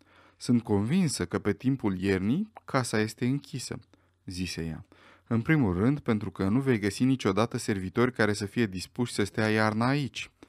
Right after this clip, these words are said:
Vera rosti încet: "Cred că, în general, e greu să găsești servitori care să stea aici."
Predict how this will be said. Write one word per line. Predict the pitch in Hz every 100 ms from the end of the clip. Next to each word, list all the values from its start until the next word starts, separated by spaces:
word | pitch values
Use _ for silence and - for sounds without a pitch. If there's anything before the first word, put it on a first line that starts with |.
| _ - - _ _
Vera | - 85 98 110 123
rosti | 107 - 110
încet: | 107 - 85 - _ _ - _ _ -
"Cred | 170 165
că, | 165
în | 160
general, | 143 143 139 160 180 180 - -
e | - 120
greu | 107 147 208
să | - 135
găsești | 113 - 139 -
servitori | 120 98 95 113 110
care | 107 104
să | - 117
stea | - 120
aici." | 135 151 - -